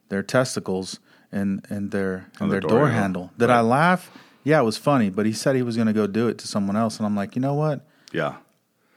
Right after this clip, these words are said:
Speaker 2: But
Speaker 1: No,
Speaker 2: see, that's, that's
Speaker 1: you
Speaker 2: some
Speaker 1: don't know who the hell you're messing with.
Speaker 2: That's,
Speaker 1: You could
Speaker 2: that's
Speaker 1: be some
Speaker 2: passive-aggressive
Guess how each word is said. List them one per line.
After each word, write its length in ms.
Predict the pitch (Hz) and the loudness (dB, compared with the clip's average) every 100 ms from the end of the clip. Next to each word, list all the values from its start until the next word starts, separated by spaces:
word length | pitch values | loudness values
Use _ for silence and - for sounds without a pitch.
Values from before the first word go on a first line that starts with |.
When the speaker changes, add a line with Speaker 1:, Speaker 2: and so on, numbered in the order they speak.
| _ | _
Speaker 2:
But 100 | - 143 | -2 2
Speaker 1:
No, 40 | |
Speaker 2:
see, 60 | 226 | 4
that's, 260 | 139 92 - | 4 2 -6
that's 320 | - 127 147 | 2 2 4
Speaker 1:
you 60 | |
Speaker 2:
some 120 | 165 214 | 4 4
Speaker 1:
don't 220 | 143 143 | 4 2
know 280 | 147 165 160 | 2 2 2
who 220 | 139 165 | 0 0
the 100 | 156 | 0
hell 280 | 135 156 156 | 0 0 0
you're 160 | 147 | -2
messing 400 | 139 151 165 117 107 | -2 -2 -2 -2 0
with. 120 | 98 | 0
Speaker 2:
That's, 180 | 117 131 | -2 -4
Speaker 1:
You 60 | |
could 120 | - | -2
Speaker 2:
that's 120 | 147 156 | 0 0
Speaker 1:
be 40 | |
some 240 | 156 160 156 | 0 -2 0
Speaker 2:
passive-aggressive 1120 | 107 113 - 107 98 82 90 95 - 101 92 | 0 0 -2 -4 -4 -2 -2 0 0 -2 -2